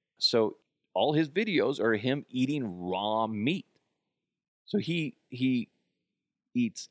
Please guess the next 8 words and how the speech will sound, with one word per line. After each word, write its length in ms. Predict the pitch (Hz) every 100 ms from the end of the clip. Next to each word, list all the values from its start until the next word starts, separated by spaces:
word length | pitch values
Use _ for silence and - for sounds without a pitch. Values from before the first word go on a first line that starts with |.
| -
uncooked 480 | 92 117 - 160 -
chicken. 400 | - 147 139 202 _ _ _ _ _ _ _ _ _ _ _ _ _ -
Oh, 200 | - - _ _ _ _ _ _ _ _ _
that's 240 | - 98 -
the 80 | 98
most 220 | 85 -
disgusting 560 | 90 - 78 - 76
one. 220 | 73 73